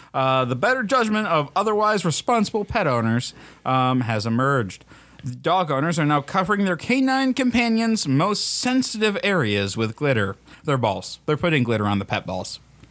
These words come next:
Um, the trend was first introduced to the public by the Royal Paws Pet Salon, which was quick to distance itself from the flashy new trend.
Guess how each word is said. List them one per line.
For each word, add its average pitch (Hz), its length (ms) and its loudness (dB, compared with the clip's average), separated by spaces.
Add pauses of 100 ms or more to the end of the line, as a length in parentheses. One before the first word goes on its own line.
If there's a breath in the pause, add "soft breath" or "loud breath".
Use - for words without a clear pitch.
(520 loud breath)
Um, 156 640 2
the 180 100 0
trend 277 220 0
was 233 140 2
first 262 220 0
introduced 202 440 2
to 208 80 -2
the 170 80 -2
public 147 380 0
by 139 160 2
the 127 140 0
Royal 127 360 0
Paws 143 460 0
Pet - 280 -10
Salon, 104 540 0
which 143 160 0
was 107 120 -6
quick 165 220 -2
to 143 60 -4
distance 127 380 -2
itself 147 340 -2
from 151 120 0
the 107 80 0
flashy 110 400 -4
new 113 120 0
trend. 123 360 0